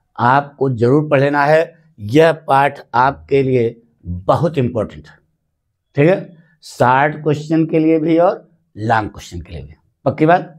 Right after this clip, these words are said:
तो पहले क्या याद करोगे बताओ, लॉन्ग क्वेश्चन नहीं,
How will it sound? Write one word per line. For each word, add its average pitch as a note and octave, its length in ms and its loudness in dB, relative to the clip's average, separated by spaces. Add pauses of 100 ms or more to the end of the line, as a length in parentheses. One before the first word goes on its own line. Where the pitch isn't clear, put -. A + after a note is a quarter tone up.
(760)
तो C#3 80 -2
पहले D3 440 0
क्या D#3 300 0
याद D#3 260 -2
करोगे D3 200 0
बताओ, D3+ 320 -4 (500)
लॉन्ग D#3 280 2
क्वेश्चन D#3 280 -4
नहीं, A#2+ 280 0